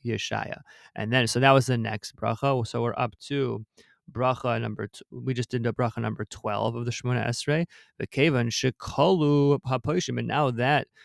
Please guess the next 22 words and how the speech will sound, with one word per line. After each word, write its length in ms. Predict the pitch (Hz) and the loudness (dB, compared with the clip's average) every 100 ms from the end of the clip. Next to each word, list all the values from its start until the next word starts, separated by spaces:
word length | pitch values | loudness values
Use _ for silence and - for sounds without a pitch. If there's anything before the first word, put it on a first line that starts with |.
| _ - | _ -4
they've 240 | 123 110 | -2 0
been, 440 | 117 127 123 120 107 | 0 0 0 -4 -6
the 180 | 113 113 | -6 -6
Poshim, 720 | - 147 185 - 127 107 104 107 _ _ _ | -4 0 0 0 -2 -4 -6 -14 _ _ _
the 280 | 131 110 110 | -12 -8 -8
sinners, 500 | - 151 180 139 110 | -6 -4 -2 -2 -2
the 80 | 104 | -6
transgressors, 800 | - 113 113 - 165 - 117 113 - _ _ _ _ _ _ _ _ _ _ _ - | -8 -8 -6 -4 -4 -2 -6 -8 -14 _ _ _ _ _ _ _ _ _ _ _ -16
that 160 | 131 - | -12 -4
they've 260 | 147 123 | -4 -2
been 180 | 110 139 | 0 0
destroyed, 880 | 135 - - 147 180 202 143 139 131 | 0 -4 -2 0 2 4 4 2 0
what 120 | 139 | 0
happens 340 | 127 123 117 | 0 -2 -4
next? 280 | 135 143 - _ _ | -4 -4 -6 _ _
Bracha 200 | 127 123 | -6 -4
number 220 | 123 120 117 | -6 -6 -6
thirteen, 480 | 160 185 - 143 131 - _ | -4 -4 -2 -2 -4 -8 _
Misrei 420 | 131 135 - 131 131 | -6 -4 -2 -4 -2
Memes 380 | 151 175 143 | -2 -2 -2
Keren 420 | - - 143 143 143 | -6 -6 -4 -2 -4
Sadikim. 1000 | - 139 107 104 - 104 104 104 104 | -4 -6 -6 -10 -8 -8 -6 -8 -12